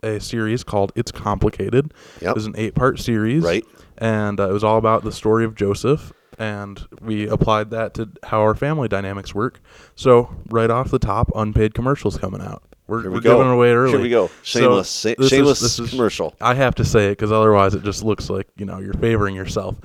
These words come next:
Speaker 2: Okay.
Speaker 1: But it, I encourage people, you can go back and you can either go to our podcast, our church
Speaker 2: Mm-hmm.
Speaker 1: service podcast, or any of our old YouTube videos or Facebook videos.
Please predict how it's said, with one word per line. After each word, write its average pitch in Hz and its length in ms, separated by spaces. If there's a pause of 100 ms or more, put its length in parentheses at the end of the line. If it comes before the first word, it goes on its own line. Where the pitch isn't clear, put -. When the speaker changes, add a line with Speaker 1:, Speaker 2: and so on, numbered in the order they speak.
Speaker 2:
Okay. 80 360
Speaker 1:
But 104 240 (100)
it, 120 160 (240)
I 110 140
encourage 127 540
people, 113 320
you 113 100
can 131 160
go 117 160
back 113 380
and 107 320
you 107 100
can 113 140
either 107 240
go 107 180
to 107 380
our 104 160
podcast, 120 640
our 104 80
church 113 200
Speaker 2:
Mm-hmm. - 20
Speaker 1:
service 120 280
podcast, 123 640
or 104 220
any 101 140
of 95 80
our 98 120
old 98 200
YouTube 117 320
videos 120 400
or 104 80
Facebook 101 400
videos. 113 480